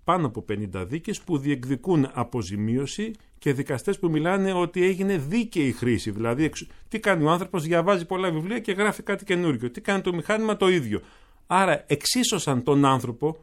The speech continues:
με το μηχάνημα. Μετασχηματιστής είναι ο άνθρωπος, μετασχηματιστής το μηχάνημα. Λες και η έμπνευση και όλα αυτά πάνε περίπατο. Μιλάμε για επικίνδυνες εποχές.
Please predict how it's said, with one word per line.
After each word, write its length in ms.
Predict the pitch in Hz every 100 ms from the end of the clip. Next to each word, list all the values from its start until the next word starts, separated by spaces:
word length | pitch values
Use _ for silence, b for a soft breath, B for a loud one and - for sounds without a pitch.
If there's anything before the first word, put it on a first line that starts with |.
| b b 139
με 80 |
το 140 | 147 165
μηχάνημα. 600 | 165 226 254 165 101 87
Μετασχηματιστής 1160 | - 139 143 139 - 139 135 - 143 - 208 -
είναι 140 | 139
ο 40 | 180
άνθρωπος, 460 | 220 226 240 214 b b -
μετασχηματιστής 840 | 190 190 175 190 180 180 160 202
το 120 | 214
μηχάνημα. 540 | 202 170 208 165 123 113
Λες 160 | 175
και 120 | - 180
η 140 | 156
έμπνευση 380 | 190 180 165 -
και 80 | 190
όλα 140 | 180
αυτά 200 | 165 185
πάνε 220 | 202 208
περίπατο. 480 | 202 226 220 139 98 B B B B B
Μιλάμε 320 | 117 131 165
για 120 | 160
επικίνδυνες 720 | 151 127 - 214 208 156 117
εποχές. 640 | - 98 90 104 120 156